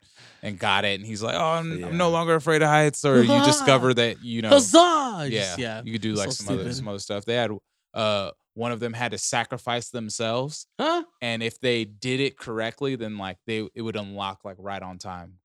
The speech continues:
Speaker 1: kinda thing. But, like, they kinda met it. They, they made it seem like,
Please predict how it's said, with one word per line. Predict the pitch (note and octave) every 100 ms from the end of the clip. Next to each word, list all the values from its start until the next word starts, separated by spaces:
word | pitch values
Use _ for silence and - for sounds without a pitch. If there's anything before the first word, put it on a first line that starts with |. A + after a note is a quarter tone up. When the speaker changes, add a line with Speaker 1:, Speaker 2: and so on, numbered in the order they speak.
| -
Speaker 1:
kinda | F#2+ F2+
thing. | G2 F2+
But, | F2+
like, | G2 F#2 F2+ _ -
they | G#2+
kinda | G#2 A#2 A2
met | G2+ G#2 A2 G#2+
it. | G2 _ _ _ _ _ -
They, | B2
they | A2+ A#2
made | A#2+ C3 C3
it | A#2
seem | - C3 A#2+
like, | A2+ G#2+